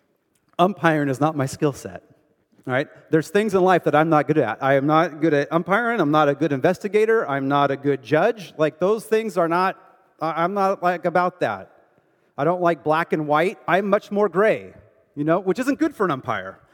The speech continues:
Eh, he might have been safe. He might be out. I don't know. I can't tell. But that's me. I'm, I'm much more into reconciliation and things like that than this black and white, you're out or you're safe.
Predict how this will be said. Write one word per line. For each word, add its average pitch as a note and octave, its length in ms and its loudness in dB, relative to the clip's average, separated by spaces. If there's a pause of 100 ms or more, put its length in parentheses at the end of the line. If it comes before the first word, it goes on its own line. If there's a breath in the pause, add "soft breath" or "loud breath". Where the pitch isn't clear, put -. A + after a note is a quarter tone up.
(200 soft breath)
Eh, B3+ 200 -4
he A2 120 -10
might G#2 160 -6
have E3 100 -4
been F3 100 -2
safe. F3+ 380 -2
He B2+ 80 -10
might E3 260 -2
be E3+ 160 -2
out. G3 220 0
I A3+ 160 4
don't D3+ 140 -2
know. E3 280 2
I D3+ 140 0
can't B2+ 260 -8
tell. C#3+ 400 -2 (680 soft breath)
But D#3+ 120 -2
that's A#3+ 260 -4
me. B3+ 240 0
I'm, F3 360 -4 (440)
I'm G3 240 -2
much G#3+ 280 -2
more F#3+ 220 2
into D3+ 140 -4
reconciliation F#3+ 1200 -2
and A2+ 200 -6
things D#3 260 -2
like A#2+ 200 -4
that C3 340 -2
than A2+ 140 -8
this A2 160 -8
black A#2+ 300 -6
and A2+ 120 -12
white, A#2+ 280 -6
you're A2 120 -8
out A2+ 280 -4
or A2 100 -12
you're G2 140 -16
safe. G#2+ 480 -12